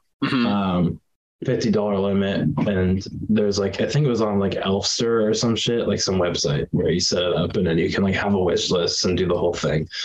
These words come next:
Speaker 2: Um, and so I really, I asked for, like, two twenty-ish dollar things, and I got both of them, so that was pretty nice.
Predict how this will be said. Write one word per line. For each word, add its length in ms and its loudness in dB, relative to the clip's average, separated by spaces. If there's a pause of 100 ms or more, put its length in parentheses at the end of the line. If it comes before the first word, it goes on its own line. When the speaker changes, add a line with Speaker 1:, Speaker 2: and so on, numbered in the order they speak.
(320)
Speaker 2:
Um, 500 0 (480)
and 100 0
so 100 0
I 40 2
really, 240 2
I 220 0 (160)
asked 160 -2
for, 80 0
like, 200 0
two 460 2
twenty-ish 640 0
dollar 360 0
things, 460 0
and 140 2
I 140 0
got 200 0
both 220 0
of 80 2
them, 180 0
so 140 -2
that 160 0
was 140 -2
pretty 160 0
nice. 260 0